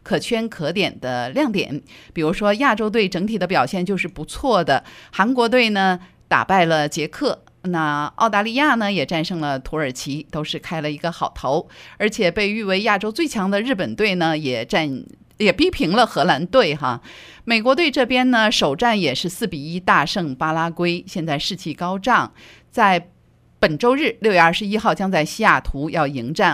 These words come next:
澳大利亚，这又是一场和亚洲队的一个对决呀。不知道我们听众朋友，您对这场比赛有一个什么样的预判呢？您觉得美国队战澳大利亚队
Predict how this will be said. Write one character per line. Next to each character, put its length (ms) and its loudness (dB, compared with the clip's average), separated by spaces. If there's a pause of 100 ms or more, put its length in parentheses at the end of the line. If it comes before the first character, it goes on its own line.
(100)
澳 140 2
大 220 -2
利 320 -10
亚， 240 -4 (400)
这 160 6
又 140 4
是 180 -4
一 160 -4
场 220 -6
和 220 -8
亚 200 -4
洲 160 -4
队 180 -2
的 120 -4
一 160 -10
个 180 -4
对 320 -2
决 300 -8
呀。 200 0 (280)
不 80 -6
知 40 0
道 140 4
我 80 -2
们 100 -4
听 220 0
众 140 -2
朋 200 -6
友， 140 2
您 340 -2
对 400 2 (300)
这 160 4
场 220 0
比 180 -6
赛 260 2
有 240 0
一 80 -6
个 140 -2
什 160 -4
么 80 -2
样 180 -2
的 120 -2
预 180 -4
判 340 -2
呢？ 220 -2
您 180 -2
觉 220 -2
得 160 -2
美 220 -2
国 200 -2
队 300 0 (340)
战 360 0 (640)
澳 120 -2
大 140 -4
利 140 -4
亚 180 -2
队 320 -6